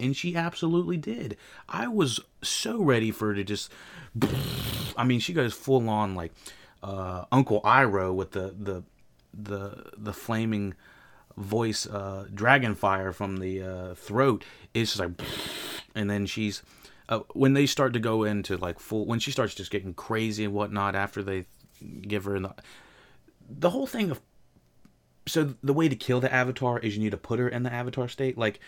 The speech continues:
this sounds like the dumbest, the dumbest idea. I mean, I understood kind of where they were coming from. They're like, "Okay, we don't want kings, queens. We don't want people ruling over us. People should rule themselves." Okay, I understand what they're talking about. But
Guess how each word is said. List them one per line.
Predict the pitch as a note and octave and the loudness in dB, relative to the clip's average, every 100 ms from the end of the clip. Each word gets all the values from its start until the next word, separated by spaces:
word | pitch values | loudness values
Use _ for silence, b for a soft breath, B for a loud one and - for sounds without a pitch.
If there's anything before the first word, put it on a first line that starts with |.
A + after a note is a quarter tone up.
| B B - | B B 2
this | G#3 | 4
sounds | - A3 D#3 | 6 6 8
like | C3 | 6
the | - G2 | 6 -2
dumbest, | G2 - A#2 B2 G#2 F2+ - - | 0 2 4 6 2 -2 -8 -10
the | G2 G2+ | -4 -4
dumbest | F#2 A2+ A#2+ G#2 F2 | 4 4 4 2 0
idea. | F#2+ F#2 F#2 G#2 | -4 -2 0 2
I | |
mean, | B2+ B2 B B B | 2 0 B B B
I | E3+ | 6
understood | G#3 E3+ - B2+ B2 A#2+ b b b b _ - - | 8 6 4 0 0 -2 b b b b _ -20 -6
kind | - A2 A#2 A#2 | 0 2 4 2
of | G#2+ | 4
where | A2 G#2 | 4 4
they | G#2+ | 4
were | G#2+ | 4
coming | G#2+ G#2+ G#2+ | 2 0 0
from. | A#2+ A#2+ | -2 -2
They're | A2 | 0
like, | A2+ | 0
"Okay, | D#3 E3+ A#2 | 0 0 0
we | B2+ | 0
don't | B2+ B2 | 0 0
want | A2 A2+ G#2+ - | -2 -4 -6 -6
kings, | G#2+ G#2+ G#2 | 0 0 0
queens. | - F#2+ F#2+ G#2 | -4 -6 -4 -2
We | G#2 | -2
don't | G#2+ | -2
want | G#2+ | -2
people | A2 A#2 G#2 | -2 -2 0
ruling | G2+ G2+ G2 | 2 2 -2
over | F#2+ G2 | -4 -6
us. | A2+ | -6
People | - A2 A2 A#2 | -4 -4 -2 -4
should | A2 A2 G#2+ | -4 -6 -2
rule | G2+ | -2
themselves." | G#2+ A2+ - F#2+ F2+ | -2 -6 -6 -6 -6
Okay, | A#2+ - G2+ | -8 -8 -8
I | G2 | -4
understand | G#2 G#2+ G#2+ G#2 | -4 -4 -4 -4
what | G2+ | -4
they're | G2+ | -6
talking | - A#2+ F#2 | -4 -4 -2
about. | F2 F2 - B B B B | -6 -8 -12 B B B B
But | G2+ C3+ F#3 B2 | 0 4 4 2